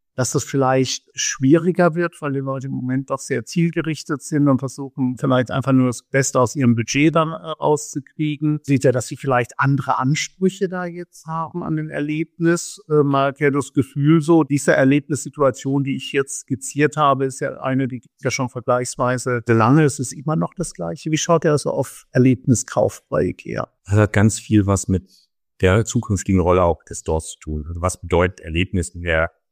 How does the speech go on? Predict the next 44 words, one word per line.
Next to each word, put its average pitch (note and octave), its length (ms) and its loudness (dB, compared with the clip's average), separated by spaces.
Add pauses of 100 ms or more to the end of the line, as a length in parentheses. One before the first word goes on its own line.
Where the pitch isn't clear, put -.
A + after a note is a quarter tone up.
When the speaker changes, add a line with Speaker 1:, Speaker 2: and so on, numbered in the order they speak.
(180)
Speaker 2:
heute G#2+ 280 4
und F#2 80 0
was F#2 160 -4
bedeutet F2+ 340 -10
auch D#2+ 80 -6
Erlebnis D#2+ 460 -6
in E2 80 -14
der, D#2+ 180 -2 (320)
in F2 120 2
der D#2 100 4
Zukunft? D#2 440 -10 (380)
Was - 240 -2
wir F2+ 140 4
wissen A2 280 2
ist, D#2 200 -6
dass - 120 -12
Verbraucher F2 640 -2
eben F2+ 420 0 (240)
Spaß - 300 -2
beim E2+ 140 -2
Einkaufen E2 400 -2
haben D2 200 -10
wollen. - 180 -20 (260)
Relativ A2 380 0
simpel. F2+ 380 0
Die F2+ 160 -4
interessieren G#2+ 500 2
sich A#2+ 180 -4
für G2 120 -6
die F#2+ 80 -8
gesamten G2 420 0
technischen A#2+ 720 -2
Abläufe G#2+ 500 0
im F#2+ 80 -2
Hintergrund A2 640 -2
wirklich G2+ 320 -12
nur G2 180 -4
extrem C3+ 460 -2
bedingt. A2 360 -2
Die F#2+ 80 -10
wollen, A2 200 2
dass G#2 160 -2
es - 80 -20
funktioniert, G#2 720 -2